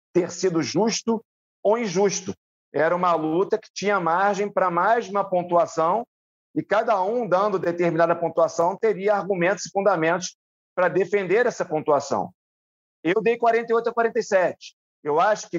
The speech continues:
um quarenta e nove a quarenta e seis Adesanya seria aceitável. Como seria aceitável também um quarenta e oito a quarenta e sete Whittaker. Por quê? Primeiro e terceiro round, não tem discussão, não tem margem pra um lado ou pro outro.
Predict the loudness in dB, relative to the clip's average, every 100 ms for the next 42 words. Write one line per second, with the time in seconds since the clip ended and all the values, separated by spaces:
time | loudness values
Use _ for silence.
0 | -4 -4 2 2 2 0 0 2 2 0
1 | 0 -2 0 -2 -2 0 0 0 0 0
2 | 0 -2 -4 -2 2 0 0 -4 0 2
3 | 2 -2 -14 _ _ _ _ -2 0 -2
4 | 0 0 0 0 2 2 2 2 0 2
5 | 0 0 2 2 2 0 0 0 0 0
6 | 0 2 0 0 0 0 0 -4 -8 -8
7 | _ _ 0 0 0 -2 -2 -4 _ _
8 | -2 0 4 2 2 -2 0 0 0 2
9 | 2 0 -2 -14 _ 0 0 0 -2 -2
10 | -2 -4 2 2 2 -4 _ _ _ -2
11 | 0 0 -2 0 2 2 2 0 -2 -2
12 | 2 2 0 -2 0 0 0 -2